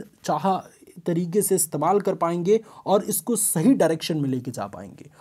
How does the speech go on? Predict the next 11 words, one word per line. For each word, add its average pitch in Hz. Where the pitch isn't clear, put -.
और 156
अगर 180
आपने 208
सुबह 196
उठ 185
के 185
पढ़ना 175
प्रारंभ 156
कर 147
दिया 131
तो 254